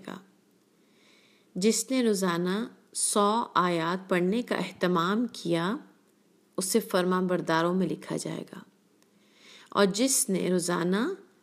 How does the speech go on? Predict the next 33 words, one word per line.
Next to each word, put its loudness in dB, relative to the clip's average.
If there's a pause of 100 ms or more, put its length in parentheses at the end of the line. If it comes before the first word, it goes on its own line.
(200)
ہزار 2
آیات 0
پڑھنے 0
کا -6
اہتمام -2
کیا، -2 (720)
اس -2
کا 0
نام -2 (340)
خزانہ 2 (140)
پانے 0
والوں -2
میں 0
لکھا -2
جائے -10 (120)
گا۔" -14 (1400)
تو 0
میں 4
نے 0
اس 0
حدیث 0
کو 0
اس -2
لیے 2
جو 0
ہے 2
دوبارہ 2
اس -4
کلاس -4
میں 0
دہرایا -2
ہے، -2 (960)
کیونکہ 0